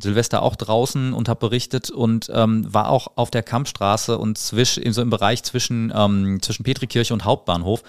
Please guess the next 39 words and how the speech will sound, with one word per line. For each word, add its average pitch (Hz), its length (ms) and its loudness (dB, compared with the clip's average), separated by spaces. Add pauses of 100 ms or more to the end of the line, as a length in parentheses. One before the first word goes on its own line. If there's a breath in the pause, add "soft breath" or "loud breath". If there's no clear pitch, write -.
(400 loud breath)
Da 92 180 2
war 135 220 4
so 101 160 0
eine 98 180 0
Verbotszone 98 720 0
im 104 120 -4
vergangenen 101 460 0
Jahr 95 200 0
eingerichtet 110 640 -2
und 110 300 0
da 101 120 2
waren 107 220 0
viele 143 500 -2
hundert 120 280 -2
Menschen. 123 460 -2 (480 loud breath)
Ähm, 113 440 4 (220)
die 120 280 -2 (120)
haben 131 400 2
sich 120 320 -4
auch 123 240 2
nicht 113 400 -2
wirklich 131 420 -2
daran 113 380 2
gehalten 117 260 -2
oder 113 100 2
nicht - 140 -4
alle 135 180 2
haben 131 120 4
sich 127 80 -2
daran 123 180 0
gehalten, 123 400 2
aus 135 300 2
dieser 117 320 4
Verbotszone 123 500 0
rauszugehen 120 460 2
und 95 80 0
woanders 117 480 -2
zu 104 100 -2
böllern, 92 400 2